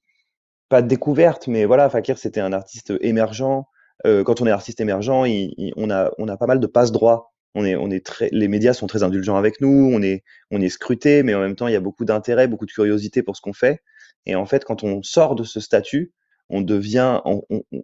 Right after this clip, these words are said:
en quelque sorte, on fait partie des meubles. Et, et, et là, en fait, le défi, il est extrêmement compliqué. C'est, euh, celui de rester pertinent, de,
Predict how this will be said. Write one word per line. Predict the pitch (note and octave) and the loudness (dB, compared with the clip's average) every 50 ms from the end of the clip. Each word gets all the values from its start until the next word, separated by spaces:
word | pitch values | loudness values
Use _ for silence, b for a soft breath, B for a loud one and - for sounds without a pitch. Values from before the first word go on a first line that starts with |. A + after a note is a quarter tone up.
| - - | -10 -6
en | - F2 - | -6 -4 -2
quelque | G#2+ G#2 - A2 | -2 -4 -4 -2
sorte, | - C#3+ - | -2 -2 -2
on | A#2+ | -2
fait | G#2+ G#2 | -4 -2
partie | G2+ A2 G2+ - - | -2 -2 -4 -2 -2
des | A#2 B2 | 0 2
meubles. | A#2+ C#3 C#3+ B2 G2+ | 4 4 4 4 4
Et, | - - F#2 E2 - - | 4 4 2 2 0 -2
et, | F2 - - | -4 -4 -2
et | - F2+ | -2 0
là, | F#2 A2 C#3 D#3+ D3+ | 2 4 4 4 4
en | B2 | 2
fait, | - A2+ - | 0 0 -2
le | G#2 F2+ | 0 0
défi, | G#2+ A2 G#2 - C#3 C3+ A#2+ | 0 -2 0 0 0 0 0
il | G#2+ F#2 | 2 2
est | F#2+ F#2 - - _ _ _ _ _ _ _ | 0 0 -2 -4 _ _ _ _ _ _ _
extrêmement | D#3+ D#3 - - - C#3+ C3 B2+ B2 A#2+ | 0 0 0 0 0 0 0 0 -2 -2
compliqué. | - A#2+ A2 - A#2+ - - C#3+ C3+ b b b b b b b _ _ | -2 -6 -8 -8 -4 0 0 0 0 b b b b b b b _ _
C'est, | _ - - - A2+ A#2 A#2+ | _ -8 -2 2 4 4 4
euh, | A2 F#2+ | 4 2
celui | F#2+ - A2 G#2+ A2+ A#2+ | 0 -2 -4 -4 -4 -2
de | A2 G#2+ | -2 -2
rester | F#2+ F2+ G#2+ A#2 - C#3 B2 | 0 0 0 0 0 0 0
pertinent, | - A#2 A#2 - C3 C3+ C#3+ D3 D3 C#3+ | 0 -2 -2 -2 -2 0 2 2 2 2
de, | C3 A2 G#2+ G#2 G2 G2 | 2 0 0 0 0 -2